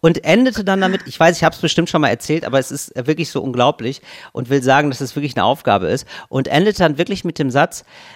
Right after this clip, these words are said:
ja, aber die Studienordnung sagt ja, dass sie zwei Fremdsprachen können müssen. Ich so, ja, ja, aber ich, also ich bin ja angemeldet im Studium, ich habe ja jetzt dreizehn Semester hinter mir. Es hat ja bisher geklappt, ich habe alle Scheine zusammen.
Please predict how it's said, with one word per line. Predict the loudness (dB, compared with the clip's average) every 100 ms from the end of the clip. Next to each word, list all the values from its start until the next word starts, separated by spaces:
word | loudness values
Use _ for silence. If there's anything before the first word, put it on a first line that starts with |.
| _
ja, | 2 4
aber | 6 6 4
die | 2
Studienordnung | -4 -2 0 0 4 2 2 2
sagt | 4 2 2
ja, | 0 2
dass | 2 0
sie | -8
zwei | -2 4 4
Fremdsprachen | 4 2 0 0 -4 -2 0 -2
können | -2 -2 0 -2
müssen. | -4 -8 -12 -16 -18 _ _ _ _ _ -20 -20 -20 _ -16
Ich | -12
so, | -4
ja, | 2 4
ja, | 6 4
aber | 2 -2 -2 -6
ich, | -12 -8 -4
also | -2
ich | 0
bin | 2
ja | 4
angemeldet | 4 6 6 4
im |
Studium, | 0 0 4 2
ich | 2
habe | 0 0
ja |
jetzt | 2
dreizehn | 2 2 2 2
Semester | 2 2 2
hinter | 2 4
mir. | 6 8 6 4 -6 -20 -20 _
Es | -2 0
hat | 0 2
ja | 0
bisher | 0 0 0
geklappt, | 0 2 2 2 -2
ich | -2
habe | -2 2
alle | 4 4
Scheine | 2 2 2 -2
zusammen. | -6 -6 -4 -6 -10